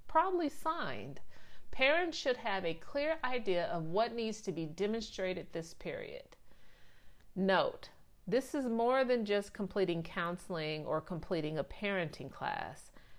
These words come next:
There should be clarity on what the parent and the child needs to do to demonstrate they no longer need any intervention or prevention services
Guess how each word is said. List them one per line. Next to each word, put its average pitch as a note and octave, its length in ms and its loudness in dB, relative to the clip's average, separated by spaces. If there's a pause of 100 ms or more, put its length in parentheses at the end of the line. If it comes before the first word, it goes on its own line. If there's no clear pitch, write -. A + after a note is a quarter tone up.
(220)
There G#3+ 180 2
should G3+ 220 -2
be F3+ 140 2
clarity F3+ 1120 4 (320)
on F3 260 0
what E3+ 400 0 (180)
the - 100 -8
parent G#3 520 -2
and A#3+ 160 -4
the C#4 80 -2
child D#3 640 0
needs E3+ 440 -2
to C4+ 120 -4
do E3+ 460 2
to F3 100 -4
demonstrate F3+ 880 -2 (440)
they F3+ 640 6
no F3 260 4
longer E3+ 720 2
need D#3+ 380 -4
any F#3 360 0
intervention G3+ 920 0 (320)
or F3+ 160 2
prevention A#3+ 1000 -2
services D3 840 -6